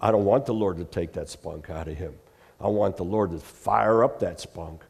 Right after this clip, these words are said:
and to put him on fire for the things of God. And it will happen. It will happen. It, it'll happen. He's, he's not only a bright guy, he's a very athletic guy.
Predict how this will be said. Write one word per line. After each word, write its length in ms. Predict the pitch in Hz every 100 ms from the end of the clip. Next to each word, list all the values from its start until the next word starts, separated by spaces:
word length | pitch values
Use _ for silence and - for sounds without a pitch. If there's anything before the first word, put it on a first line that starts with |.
| _ - - -
and 120 | 95
to 60 | 92
put 200 | - 110
him 140 | 104
on 160 | 98 92
fire 360 | - 101 107
for 160 | 95 92
the 80 | 87
things 340 | - 101 92
of 180 | 87 85
God. 400 | 87 80 73 - _ _ _ _ _ _ -
And 120 | 113
it 60 |
will 120 | 170 170
happen. 460 | 123 107 - 113 113 - - -
It 120 | 135
will 100 | 139
happen. 440 | 139 110 95 98 104 - - - - - - - -
It, 60 | 92 117
it'll 200 | 143 139
happen. 420 | 127 98 98 98 - - - - - - -
He's, 160 | 98 98
he's 160 | 104 104
not 200 | 151 175
only 220 | 175 135
a 60 |
bright 380 | 104 135 180 175
guy, 280 | 113 98 107
he's 120 | 120
a 40 | 110
very 300 | 143 147 139
athletic 460 | 135 147 147 123
guy. 280 | 101 80 -